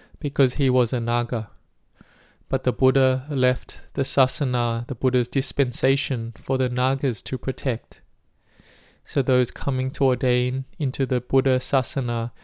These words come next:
they are called Naga, because they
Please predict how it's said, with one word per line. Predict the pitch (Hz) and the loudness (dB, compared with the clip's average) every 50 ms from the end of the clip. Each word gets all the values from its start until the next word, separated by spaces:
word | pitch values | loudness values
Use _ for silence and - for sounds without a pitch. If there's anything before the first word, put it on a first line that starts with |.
| - - - - - - - | -20 -20 -20 -20 -12 -4 0
they | 143 135 | 2 4
are | 131 131 | 4 4
called | 127 - - 135 123 120 120 120 117 - - - - | 2 0 2 2 4 4 4 2 -2 -6 -18 -14 -8
Naga, | 143 131 127 123 127 127 120 - 123 113 110 117 - _ _ - - - _ _ - - | -4 -2 0 0 0 0 0 -2 -2 -2 -2 -4 -8 _ _ -20 -20 -20 _ _ -14 -8
because | - 143 131 - - 135 123 110 - | -6 -6 -4 0 0 0 0 0 0
they | - 135 123 123 123 135 147 | 0 2 2 2 0 -2 -4